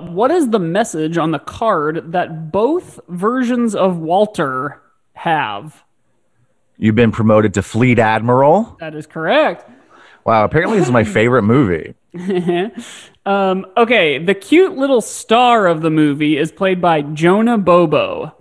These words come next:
Speaker 1: which
Speaker 2: Yeah, it's
Speaker 1: is
Speaker 2: fun.
Speaker 1: an amazing name.
Speaker 2: <laughs> Absolutely.
Speaker 1: During filming, he lost teeth, so the filmmakers had to make him fake ones.
Speaker 2: <laughs>
Speaker 1: How many teeth did he lose in the process of shooting Zathura?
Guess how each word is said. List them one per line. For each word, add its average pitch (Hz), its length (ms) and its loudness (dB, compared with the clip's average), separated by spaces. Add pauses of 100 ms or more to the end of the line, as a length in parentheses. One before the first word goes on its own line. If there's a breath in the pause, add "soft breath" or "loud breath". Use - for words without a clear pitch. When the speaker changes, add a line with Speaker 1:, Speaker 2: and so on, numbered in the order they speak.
Speaker 1:
which 233 300 2
Speaker 2:
Yeah, 156 140 -8
it's - 120 -14
Speaker 1:
is 294 100 2
Speaker 2:
fun. 220 140 2
Speaker 1:
an 190 80 4
amazing 165 420 2
name. 165 440 -2 (180)
Speaker 2:
<laughs> 104 220 -2
Absolutely. 101 640 2 (160)
Speaker 1:
During 285 320 2
filming, 202 760 0
he 240 220 -4
lost 269 560 0
teeth, 269 640 -4
so 214 280 -4
the 202 100 -2
filmmakers 254 680 0
had 202 180 0
to 214 80 0
make 185 240 -2
him 170 200 -2
fake - 520 -4
ones. 110 760 -6
Speaker 2:
<laughs> - 80 -4
Speaker 1:
How 160 920 0
many 311 300 2
teeth 269 600 -2
did 185 180 -2
he 196 180 -2
lose 185 580 0
in 185 120 -2
the 185 80 0
process 202 520 -2
of 180 100 -6
shooting 175 500 -2
Zathura? 175 840 -2